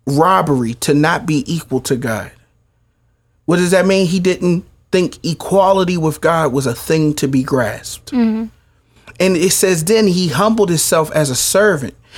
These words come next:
Speaker 1: Then it says that emptying himself,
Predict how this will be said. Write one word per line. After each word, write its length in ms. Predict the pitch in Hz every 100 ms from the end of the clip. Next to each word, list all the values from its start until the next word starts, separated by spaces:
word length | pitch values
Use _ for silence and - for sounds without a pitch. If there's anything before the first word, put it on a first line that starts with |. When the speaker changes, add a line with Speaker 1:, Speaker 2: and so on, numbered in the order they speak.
| - -
Speaker 1:
Then 160 | 190 214
it 60 |
says 300 | 196 202 180 170
that 220 | 156 147 - _ _ _ _ _ -
emptying 580 | 262 302 262 240 208 180
himself, 840 | 175 147 - 131 120 120 - -